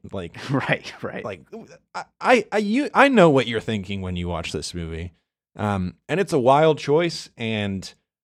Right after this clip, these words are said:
Speaker 1: I haven't seen that movie in a while. I don't know if it
Speaker 2: Mm.
Speaker 1: holds up whatsoever. Um, God forbid that movie came out today. The internet, I think, would
Speaker 2: <laughs>
Speaker 1: spontaneously combust.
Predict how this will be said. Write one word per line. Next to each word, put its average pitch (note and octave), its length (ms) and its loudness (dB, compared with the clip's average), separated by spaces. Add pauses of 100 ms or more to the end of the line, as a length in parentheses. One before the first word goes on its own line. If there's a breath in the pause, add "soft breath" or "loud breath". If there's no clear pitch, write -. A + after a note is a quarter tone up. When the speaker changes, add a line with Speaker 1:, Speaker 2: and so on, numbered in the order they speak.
(640)
Speaker 1:
I B2 80 0
haven't D3+ 160 -2
seen C3+ 140 -4
that A#2 100 -2
movie C3 200 2
in G2 60 0
a F2+ 40 -2
while. C3+ 560 0
I A2+ 80 -6
don't C3+ 120 -2
know B2 100 0
if A2 100 -4
it B2+ 60 -6
Speaker 2:
Mm. C3 60 0
Speaker 1:
holds A2 260 0
up G#2+ 240 -2
whatsoever. A2+ 800 -6 (380)
Um, F#2 460 -6 (140)
God C3 300 0
forbid B2+ 800 -2 (640)
that A#2+ 140 0
movie C3 220 -2
came B2 240 -2
out B2 180 0
today. A#2+ 540 -4
The A#2 180 -2
internet, A#2+ 340 0
I G#2+ 80 0
think, A2+ 180 -2
would G#2+ 140 -2
Speaker 2:
<laughs> - 20 -8
Speaker 1:
spontaneously A2 720 -4
combust. F#2 680 -6